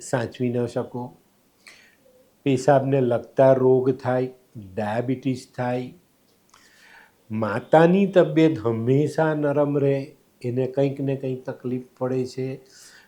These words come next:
પૈસાનો સંગ્રહ આપણે કરી નથી શકતા, આપની પાસે આવનારો જે પૈસાનો સ્ત્રોત છે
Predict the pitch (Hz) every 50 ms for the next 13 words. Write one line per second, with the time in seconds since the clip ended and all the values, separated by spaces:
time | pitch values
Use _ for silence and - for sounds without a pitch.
0 | _ _ - 151 143 139 135 139 151 156 156 151 151 151 147 - 135 120 117 120
1 | 123 147 143 139 135 139 143 147 147 - - - 135 135 139 143 139 139 139 127
2 | 131 131 120 107 131 131 - - - 143 135 135 135 - - - 120 113 - 139
3 | 139 139 131 135 135 131 131 - 151 147 - - - 123 123 123 131 131 131 139
4 | 139 139 143 143 143 135 143 143 139 139 131 123 123 123 - - 180 175 170 170
5 | 170 165 156 160 - 143 135 135 135 127 - - 131 127 -